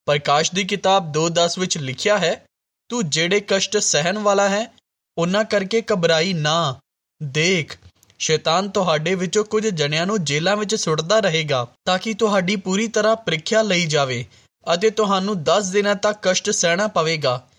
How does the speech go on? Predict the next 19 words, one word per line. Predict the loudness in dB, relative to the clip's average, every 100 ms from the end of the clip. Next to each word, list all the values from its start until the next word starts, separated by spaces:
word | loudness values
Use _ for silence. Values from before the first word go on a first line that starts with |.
| _ _ _ -4
ਪਰ | -2 -2
ਤੂੰ | -2 -2
ਮੌਤ | 0 2 0 0
ਤੱਕ | -2 -2
ਵਫ਼ਾਦਾਰ | -4 -2 0 2 2 2
ਰਹੀਂ | -2 -6 _ _ _ _ -4
ਅਤੇ | -4 -2
ਮੈਂ | -2 0 -2
ਤੈਨੂੰ | -2 -2 -2
ਜ਼ਿੰਦਗੀ | 0 -2 -2 -2
ਦਾ | 0 -2 -2
ਇਨਾਮ | -2 -2 -2
ਦਿਆਂਗਾ।" | -2 -2 -2 -2 -4 -6 _ _ _ _ _ _ _ _ _ _ -4
ਇਸ | -4
ਤੋਂ | 0 0
ਅਸੀਂ | 0 -2
ਕੀ | -4 -2 -2
ਸਿੱਖਦੇ | -2 -4 -2 -2
ਹਾਂ? | -2